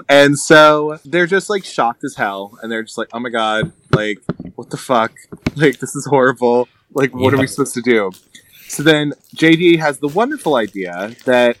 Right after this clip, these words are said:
Speaker 1: "Okay, we need to make this look like it was an accident. It was a
Speaker 2: Mm-hmm.
Speaker 1: suicide, pretty much. Gotta do something." So they're like,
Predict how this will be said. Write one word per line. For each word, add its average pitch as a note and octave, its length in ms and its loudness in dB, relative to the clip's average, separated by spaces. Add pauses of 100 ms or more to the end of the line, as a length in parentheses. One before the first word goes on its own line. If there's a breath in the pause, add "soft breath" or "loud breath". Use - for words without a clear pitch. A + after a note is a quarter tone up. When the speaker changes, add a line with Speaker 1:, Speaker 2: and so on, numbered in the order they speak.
Speaker 1:
"Okay, D3 540 -2 (160)
we C3 80 -4
need D#3 140 -4
to D#3+ 60 -2
make D3+ 160 -2
this - 200 -10
look A#2 240 -2
like G#2 260 -4 (140)
it A#2 100 -4
was A2+ 160 -6
an D3 60 -2
accident. D#3 440 -4
It A#2+ 60 -2
was A2 140 -2
a - 20 -2
Speaker 2:
Mm-hmm. A2+ 100 0
Speaker 1:
suicide, - 380 -2
pretty F#2 220 -8
much. - 420 -18 (300 soft breath)
Gotta C3 160 4
do C3 80 0
something." F#2+ 520 -4 (560 soft breath)
So A#2 500 2 (120)
they're A#2 160 -2
like, A2 240 -2